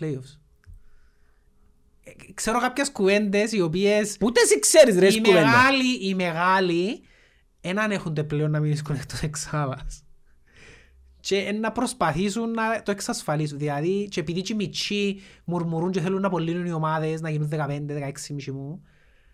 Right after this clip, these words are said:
Speaker 1: ε, κάτι εν να παιχτεί. Νομίζω κάτι εν να παιχτεί.
Speaker 2: Εντάξει.
Speaker 1: Ε, γιατί μεγάλο πλήγμα, ρε, άμα μπαίνει εξάδα με μεγάλη ομάδα.
Speaker 2: Για την
Speaker 1: Η
Speaker 2: ομάδα
Speaker 1: αελ ήταν πίθετη, ας πούμε.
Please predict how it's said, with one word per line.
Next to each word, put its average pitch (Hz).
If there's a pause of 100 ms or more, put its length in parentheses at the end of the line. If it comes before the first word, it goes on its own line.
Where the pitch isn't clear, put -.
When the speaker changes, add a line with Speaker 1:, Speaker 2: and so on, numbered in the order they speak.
(480)
Speaker 1:
ε, - (220)
κάτι 202
εν 185
να 185
παιχτεί. - (640)
Νομίζω 226
κάτι 190
εν 185
να 185
παιχτεί. 131 (960)
Speaker 2:
Εντάξει. 135 (140)
Speaker 1:
Ε, 180
γιατί 226
μεγάλο 302
πλήγμα, 320
ρε, 240
άμα 302 (120)
μπαίνει 208
εξάδα 190
με 185
μεγάλη 175
ομάδα. 143 (460)
Speaker 2:
Για 143
την 135
Speaker 1:
Η -
Speaker 2:
ομάδα 220
Speaker 1:
αελ 311
ήταν 311
πίθετη, 165
ας 113
πούμε. 113